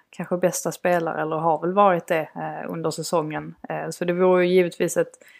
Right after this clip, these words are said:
ett jättetapp för City. Och det var väl lite det vi, eh, alltså när det här beskedet kom i, det var ju på alla hjärtans dag till och med, minns jag, fjortonde februari,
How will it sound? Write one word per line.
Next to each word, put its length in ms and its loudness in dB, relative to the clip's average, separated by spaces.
ett 160 -2
jättetapp 580 0
för 100 -4
City. 420 -4
Och 100 2
det 60 0
var 160 4
väl 120 2
lite 400 2
det 220 2
vi, 340 -4
eh, 220 -6
alltså 180 -6
när 120 -2
det 60 2
här 140 4
beskedet 580 0
kom 500 2
i, 380 -4
det 100 -12
var 120 -8
ju 100 -4
på 140 -10
alla 240 2
hjärtans 380 -2
dag 300 0
till 120 -6
och 60 0
med, 260 -2
minns 280 -2
jag, 200 -6
fjortonde 480 -2
februari, 540 0